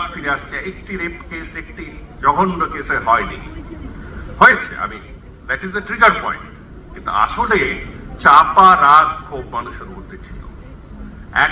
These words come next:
হচ্ছে তিনটে চারটে বৃহৎ ইস্যুস আছে, আমি একটু সময় নিচ্ছি, দু মিনিট, কারণ আমার আবার প্লেন ধরতে যেতে হবে, আমি বসবো সোয়া তিনটে বেরিয়ে যাবো।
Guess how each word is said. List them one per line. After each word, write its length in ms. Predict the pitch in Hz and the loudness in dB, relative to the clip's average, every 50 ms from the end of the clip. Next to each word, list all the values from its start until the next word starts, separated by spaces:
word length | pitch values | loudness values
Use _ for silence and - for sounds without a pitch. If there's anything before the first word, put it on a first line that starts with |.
| - | 0
হচ্ছে 560 | - 190 185 - - - 208 208 208 208 - - - - - - - - - - - - - - - - - - - - - - - - - | -4 -4 -6 -6 -8 -6 -2 -2 -2 -2 -4 -6 -12 -14 -14 -14 -14 -14 -14 -14 -12 -14 -14 -12 -12 -12 -10 -10 -10 -12 -12 -12 -12 -12 -8
তিনটে 300 | - 202 208 190 - 214 | -6 -6 -4 -2 -4 2
চারটে 300 | - 196 170 - 165 190 | 4 4 4 4 2 -2
বৃহৎ 460 | 190 - - - - 170 170 170 180 175 180 | -4 -4 -8 -10 -2 2 4 4 4 4 2
ইস্যুস 240 | 151 139 185 180 175 | -2 -2 -2 2 4
আছে, 180 | 175 180 - 240 | 4 4 6 4
আমি 180 | 220 214 214 | 2 2 2
একটু 300 | 196 185 - - - 226 | -2 -4 -4 -6 -6 -4
সময় 280 | 185 196 190 175 170 170 | -4 2 4 4 4 4
নিচ্ছি, 280 | 147 - - - - - | 2 -2 -4 -6 -6 -6
দু 80 | - | -6
মিনিট, 360 | 104 104 98 110 - - - - - - - - - - - - - - - - - | -6 -4 -4 -6 -6 -6 -10 -10 -12 -12 -12 -12 -12 -12 -12 -12 -12 -12 -12 -4 -2
কারণ 120 | 110 107 | 0 2
আমার 240 | 107 107 110 120 123 | 4 4 6 6 6
আবার 160 | 131 135 135 135 | 6 4 2 -2
প্লেন 200 | - 131 131 143 151 | -2 -2 -2 -2 0
ধরতে 280 | 147 151 156 151 143 135 | -2 -2 -2 0 -2 -2
যেতে 220 | 117 110 92 113 | -2 -2 -2 0
হবে, 240 | 104 98 90 - 101 | 0 0 2 4 4
আমি 160 | 110 123 143 139 101 | 4 4 4 2 -2
বসবো 360 | 123 131 127 - - 190 226 - - - 135 - | -2 -4 -4 -2 0 0 0 0 -2 -8 -8 2
সোয়া 140 | 131 123 | 2 2
তিনটে 340 | 117 143 131 - - - 104 | 2 2 -2 -4 -4 -4 -2
বেরিয়ে 260 | 92 98 92 90 87 | -2 -2 -4 -4 -6
যাবো। 240 | 76 73 69 - - | -4 -6 -6 -6 -6